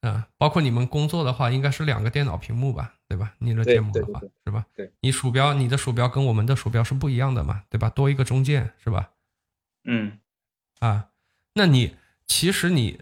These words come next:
Speaker 1: 你，我，我，我能想象的啊，就是有一个，就我们实际上接迪士尼，包括是好莱坞这方面的业务，已经接了很久了。啊，我知道是因为，我知道这个事情是因为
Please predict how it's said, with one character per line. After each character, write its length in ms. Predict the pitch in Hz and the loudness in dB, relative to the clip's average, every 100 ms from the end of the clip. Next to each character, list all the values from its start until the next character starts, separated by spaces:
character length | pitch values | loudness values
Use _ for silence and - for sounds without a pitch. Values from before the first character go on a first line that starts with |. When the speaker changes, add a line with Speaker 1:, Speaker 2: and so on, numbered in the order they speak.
| - | -16
Speaker 1:
你， 280 | 80 131 120 | -8 -6 -6
我， 180 | 143 135 | 0 2
我， 260 | 131 127 - | 4 4 4
我 180 | 139 123 | 4 6
能 200 | 120 202 | 6 4
想 260 | 156 107 | 2 0
象 280 | 101 156 127 | 0 0 2
的 80 | 98 | 0
啊， 280 | 92 98 107 | 0 -2 -2
就 140 | 147 | -2
是 340 | 143 135 120 95 - - | -2 0 0 -2 -6 -14
有 240 | - 107 | -6 -2
一 100 | 110 | -2
个， 500 | 127 113 117 87 - _ - - | 0 2 2 0 -6 _ -8 -6
就 100 | - | 0
我 160 | 143 113 | 4 6
们 160 | 117 | 4
实 160 | 196 - | 2 0
际 140 | 147 | 0
上 240 | 139 139 117 | 2 4 2
接 320 | - 139 139 | 2 4 4
迪 180 | 135 120 | 2 0
士 180 | - 143 | 2 2
尼， 200 | 117 117 | 2 2
包 160 | 123 | 0
括 160 | 120 120 | 0 -2
是 320 | - 120 120 - | -2 -2 -2 -4
好 160 | 113 | 0
莱 100 | 110 | 2
坞 220 | 120 143 | 2 -2
这 160 | 143 143 | -2 -2
方 180 | 117 123 | 0 0
面 160 | 131 | 2
的 220 | 117 104 - | 2 0 0
业 140 | 139 | 0
务， 180 | 123 107 | 2 2
已 100 | 104 | 0
经 160 | 107 120 | 0 0
接 160 | 131 | 2
了 80 | 131 | 0
很 240 | 120 104 | 0 0
久 200 | 127 78 | 0 -2
了。 120 | 73 - _ _ _ _ _ _ - | -4 -8 _ _ _ _ _ _ -6
啊， 220 | - - _ | -6 -6 _
我 100 | - | 0
知 140 | 123 185 | 0 4
道 120 | 196 | 2
是 160 | 151 135 | 4 2
因 200 | 156 139 | 4 4
为， 340 | 113 127 - | 4 2 -2
我 140 | 123 123 | 2 2
知 140 | 190 | 4
道 100 | 190 | 2
这 80 | 165 | 2
个 80 | 147 | 0
事 160 | - | 0
情 160 | 131 120 | 0 0
是 140 | 131 | 0
因 100 | 127 | 0
为 380 | 127 104 107 - | 2 2 0 -4